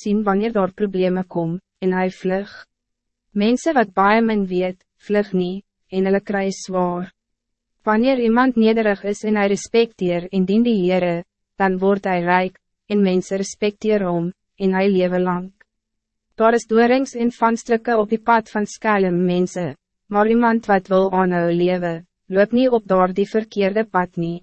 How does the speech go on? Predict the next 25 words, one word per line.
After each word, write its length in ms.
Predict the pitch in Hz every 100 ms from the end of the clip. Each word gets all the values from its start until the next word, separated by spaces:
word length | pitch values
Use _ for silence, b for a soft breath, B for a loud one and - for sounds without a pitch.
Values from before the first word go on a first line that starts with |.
| _ _ _ _ _ _ _
Wanneer 320 | 214 240 294 220
jy 80 | 202
vir 160 | 220
'n 100 | 208 185
jong 180 | 202 233
mens 180 | 254 247
leer 280 | 226 185 202
hoe 100 | 208 190
hy 100 | 185
moet 240 | 196 202
lewe, 540 | 196 185 190 180 160 190 _ _
dan 180 | - 185
hou 140 | 180 175
hy 140 | 180 185 185
aan 100 | 185
om 180 | 180 180
so 200 | - 214
te 140 | 220
lewe, 540 | 190 180 180 175 175 180 _ _
ook 220 | 196 202
wanneer 360 | 196 185 180 180
hy 80 | 175 175
oud 200 | 175 180
geword 400 | - 190 175 170
het. 220 | 170 170